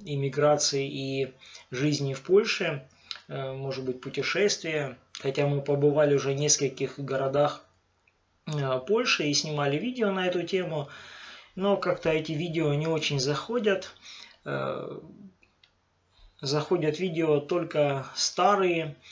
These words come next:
и большие просмотры набирают. И сейчас мы давайте посмотрим аналитику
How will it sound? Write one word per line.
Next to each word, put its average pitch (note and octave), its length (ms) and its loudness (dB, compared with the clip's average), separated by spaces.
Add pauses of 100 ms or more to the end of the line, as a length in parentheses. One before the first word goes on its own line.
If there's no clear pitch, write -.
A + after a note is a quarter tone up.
(380)
и C3 760 0
большие C#3 400 0
просмотры F3+ 540 0
набирают. D#3+ 580 2
И E3 60 -2
сейчас D#3+ 480 2
мы D3+ 240 -2
давайте C#3 420 2
посмотрим C#3 560 -2
аналитику D#3+ 880 -4